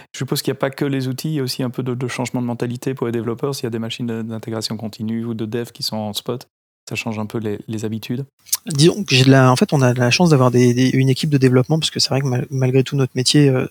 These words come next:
Speaker 2: ça reste de reprendre du téléphone, mais, euh, mais le dév-, mais le développement, comme c'est un métier qui est quand même assez spécifique, on avait vraiment besoin de développer tous nos outils. Depuis le départ, on a développé des outils, euh, des outils internes. On a assez peu basé nos outils sur des E R P communs, et cetera, et cetera.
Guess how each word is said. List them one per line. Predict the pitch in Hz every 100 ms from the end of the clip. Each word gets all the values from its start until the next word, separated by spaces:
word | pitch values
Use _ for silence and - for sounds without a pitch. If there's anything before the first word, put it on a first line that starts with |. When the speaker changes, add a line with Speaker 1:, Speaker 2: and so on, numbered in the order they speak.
| -
Speaker 2:
ça | - 131
reste | 131 131
de |
reprendre | 131 - 135
du | 131
téléphone, | 135 135 151 151 143 - - - -
mais, | 127 131 135
euh, | 123 120 120
mais | 123 123
le | 127 123
dév-, | 127 131 127 - 123 _ _ _ -
mais | 135
le | 131
développement, | 135 139 131 147 151
comme | 139
c'est | -
un | 127
métier | 123 147
qui |
est | 123
quand | 139
même | 135
assez | 139 -
spécifique, | - 131 139 165 151
on | 127
avait | 123 127
vraiment | 131 143 143
besoin | 135 139
de | 139
développer | 135 135 139
tous | -
nos | 139
outils. | 135 143 - 151
Depuis | 135 -
le |
départ, | 127 131 156
on | 139
a |
développé | 127 123 127 131
des | 127 127
outils, | 123 - 139
euh, | 127 120 _ - - - -
des | 131 131
outils | 131 -
internes. | 131 151 175
On | 127 117
a | 117
assez | 120 - 139
peu | - 147
basé | 139 127 131
nos | 131
outils | 127 127 143
sur | - 127
des | 120 127
E |
R | 120
P | -
communs, | 123 127 127 135
et | 131
cetera, | - - 131
et | 123
cetera. | - 185